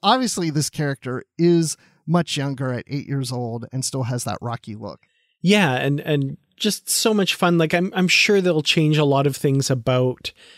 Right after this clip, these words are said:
Speaker 2: the look and, and how they act and that kind of thing from the novels, but just the fact that they're acknowledging that species that originated from the novels, I'm so psyched about.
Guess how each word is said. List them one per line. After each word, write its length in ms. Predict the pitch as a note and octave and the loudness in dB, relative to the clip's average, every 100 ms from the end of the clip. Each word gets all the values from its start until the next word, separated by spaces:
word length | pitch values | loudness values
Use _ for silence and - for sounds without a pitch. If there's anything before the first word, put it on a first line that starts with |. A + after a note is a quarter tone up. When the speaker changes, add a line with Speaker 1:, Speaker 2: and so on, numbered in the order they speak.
| - _ - | -20 _ -8
Speaker 2:
the 220 | C3+ C3 | -2 0
look 400 | B2 C3+ B2+ C#3+ | 2 0 0 0
and, 260 | C3 B2+ - | 0 -2 -4
and 420 | B2 A#2 A#2 A2 - | -4 -2 -4 -6 -10
how 260 | - C3+ | -2 0
they 160 | B2 A#2 | 0 0
act 340 | A2+ B2+ - | -2 -6 -4
and 100 | C3+ B2 | -2 -2
that 160 | - | -4
kind 160 | - B2 | -4 -4
of 80 | - | -2
thing 160 | C3 | -2
from 240 | - C3 B2+ | -2 -2 0
the 80 | |
novels, 540 | B2 A2+ A#2+ D3+ D#3+ D#3 | -2 -2 -2 -2 -4 -2
but 160 | C#3+ | -6
just 240 | C#3 F#3 - | -2 -4 -2
the 60 | F#3 | -6
fact 540 | - D3 D3 - - | -2 -2 -2 -6 -2
that 320 | C3+ A#2 - - - - - | -2 0 -6 -14 -20 -12 0
they're 140 | C#3+ | 0
acknowledging 880 | B2+ C#3+ C3 C3 C3 B2 B2 A#2 A2+ - _ D3 | 0 0 0 2 0 0 -2 -2 -6 -10 _ -4
that 360 | C3+ A#2+ - _ _ _ _ _ | -2 -2 -4 _ _ _ _ _
species 720 | - - E3 E3+ - C3 A#2 | -4 -4 0 0 0 -2 -2
that 140 | A#2 A#2+ | -2 0
originated 580 | C3+ C#3 C#3+ C3 B2 B2 | 2 2 2 0 -2 -4
from 160 | - A#2+ | -6 -6
the 80 | |
novels, 420 | A2+ A2+ A2+ G#2 - | -4 -4 -4 -8 -8
I'm 160 | C#3 | -6
so 240 | - - A#2+ | -4 -2 -4
psyched 400 | - A2 - - | -4 -6 -8 -12
about. 280 | - A#1 | -12 -12